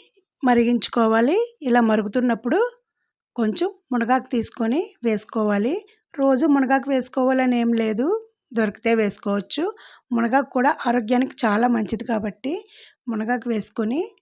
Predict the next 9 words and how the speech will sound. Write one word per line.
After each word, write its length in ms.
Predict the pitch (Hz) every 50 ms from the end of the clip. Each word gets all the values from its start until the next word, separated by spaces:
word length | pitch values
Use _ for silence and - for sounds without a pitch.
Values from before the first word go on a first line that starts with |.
| _ _ _ - -
రెండు 180 | 233 240 247 254 254
నిమిషాల 300 | 254 247 240 - 247 240 233 247
తర్వాత 320 | 240 233 226 226 220 - 311 370 453 - _ - - - - _ _ _ _ _ -
మూత 220 | 247 233 226 240 208 214 -
పెట్టుకొని 420 | 233 - - - 247 233 247 349 466 -
స్టవ్ 260 | - - 294 254 247 240 214
ఆఫ్ 120 | 202 - -
చేసుకోవాలి. 680 | 233 214 208 - - - 220 208 208 202 196 196 208 262 359 440
ఫార్టీ 220 | 254 254 240 233